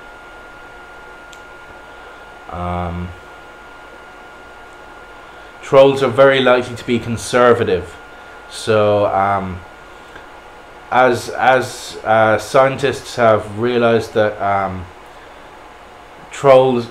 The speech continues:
that, uh, that, um, conservatives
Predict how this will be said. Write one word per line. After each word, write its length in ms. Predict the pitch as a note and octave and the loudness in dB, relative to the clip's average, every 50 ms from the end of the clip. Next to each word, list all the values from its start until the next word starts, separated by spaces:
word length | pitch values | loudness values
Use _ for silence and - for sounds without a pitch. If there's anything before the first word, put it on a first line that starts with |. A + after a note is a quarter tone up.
| - A2+ - | -14 -6 -2
that, 200 | C3 A#2 G2+ F2+ | -2 0 0 2
uh, 480 | G#2+ A2 A2 A2 G#2+ G#2+ G#2 G#2 G#2 - - - - - - - - - - - | 2 4 4 4 4 4 2 2 0 -4 -10 -18 -20 -20 -20 -20 -20 -20 -14 -6
that, 200 | - G2 D2+ F#2 | -4 -4 0 2
um, 380 | G#2 G#2+ G#2 G#2 G2 G2 F#2 F2 - - - - - - - - - - - - - - - - - - - - - - - - - - - - - - - - - - - - - - - - - - - - - - | 2 2 2 0 -2 -6 -10 -14 -16 -20 -20 -20 -20 -20 -20 -20 -20 -20 -20 -20 -20 -20 -20 -20 -20 -20 -20 -20 -20 -20 -20 -20 -20 -20 -20 -20 -20 -20 -20 -20 -20 -20 -20 -20 -20 -20 -20 -20 -20 -20 -20 -20 -20 -10
conservatives 920 | - D3 C3+ A#2+ - - D#3 D#3 D3+ D3 C#3+ B2+ A2+ G2 F2+ F2 - - | -8 -6 -6 -4 4 6 8 10 10 8 6 4 2 0 0 -4 -12 -16